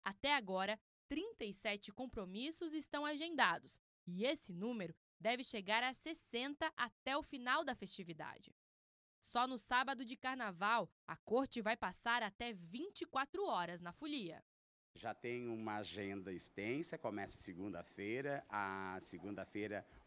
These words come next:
Speaker 2: onze e dez, eu tenho um compromisso lá no S B T.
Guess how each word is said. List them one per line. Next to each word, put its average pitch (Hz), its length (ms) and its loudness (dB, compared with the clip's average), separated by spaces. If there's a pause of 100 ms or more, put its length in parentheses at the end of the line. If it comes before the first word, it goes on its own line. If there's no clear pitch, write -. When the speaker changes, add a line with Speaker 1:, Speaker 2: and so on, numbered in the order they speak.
Speaker 2:
onze 131 300 0
e 113 40 -6
dez, 113 320 0
eu 110 80 -4
tenho 104 200 -2
um 107 40 -2
compromisso 101 640 -6
lá 123 240 0 (240)
no 82 160 -10
S 87 380 -8
B 82 180 -8
T. 151 400 0